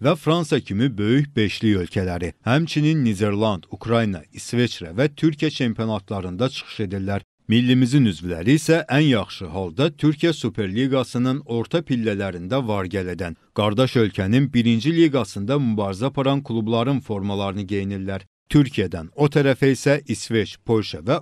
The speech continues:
Ukrayna ilə təsəlli tapa bilərik. Digər oyunçularımız on klubu zorla bir araya yığan Azərbaycan Premyer Liqasında oynayır.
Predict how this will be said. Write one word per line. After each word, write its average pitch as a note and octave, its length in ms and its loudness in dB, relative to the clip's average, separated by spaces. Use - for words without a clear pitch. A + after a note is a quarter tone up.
Ukrayna C#3 540 -2
ilə F#2 160 -8
təsəlli G2+ 480 -6
tapa G#2+ 240 -4
bilərik. G2+ 460 -6
Digər A2 280 2
oyunçularımız F#2+ 840 -2
on D#3 220 2
klubu A2 400 0
zorla B2+ 580 2
bir C3+ 120 2
araya A#2+ 340 4
yığan A2 420 0
Azərbaycan G2+ 600 -4
Premyer G2 400 -4
Liqasında G2 520 -4
oynayır. F#2+ 340 -4